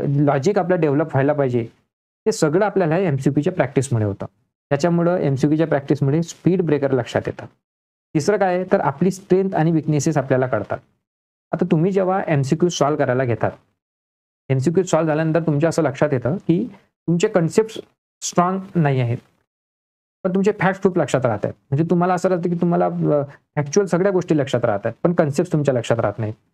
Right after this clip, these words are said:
किंवा तुम्हाला असं जाणवेल की कन्सेप्ट लक्षात राहतात, पण माझे फॅक्ट्स नेमके लक्षात राहत नाहीत, किंवा मी नेमकं वाचताना या ठिकाणी चूक करतोय असं तुमच्या लक्षात येईल. तेव्हा आपली स्ट्रेंथ काय आणि विकनेसेस काय हे लक्षात येतात.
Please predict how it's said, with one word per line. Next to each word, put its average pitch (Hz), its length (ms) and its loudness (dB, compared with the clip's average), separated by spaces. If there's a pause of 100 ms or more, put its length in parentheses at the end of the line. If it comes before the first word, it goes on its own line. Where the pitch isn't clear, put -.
(400)
किंवा 185 200 2
तुम्हाला 196 260 2
असं 185 140 0
जाणवेल 185 360 0
की 202 80 2
कन्सेप्ट 196 420 0
लक्षात 190 280 0
राहतात, 175 240 0
पण 175 140 0
माझे 175 300 2
फॅक्ट्स 170 240 0
नेमके 160 260 2
लक्षात 131 280 0
राहत 113 180 0
नाहीत, 110 180 0
किंवा - 460 -6
मी 202 140 2
नेमकं 190 300 2
वाचताना 180 460 0
या 170 120 2
ठिकाणी 170 340 0
चूक 185 240 0
करतोय 147 300 0
असं 139 240 0
तुमच्या 156 220 2
लक्षात 127 320 -2
येईल. 110 140 0 (1080)
तेव्हा 190 340 0 (180)
आपली 147 260 0
स्ट्रेंथ 202 340 2
काय 175 160 2
आणि 160 120 0
विकनेसेस 170 500 0
काय 165 140 2
हे 160 40 2
लक्षात 123 280 0
येतात. 101 160 -4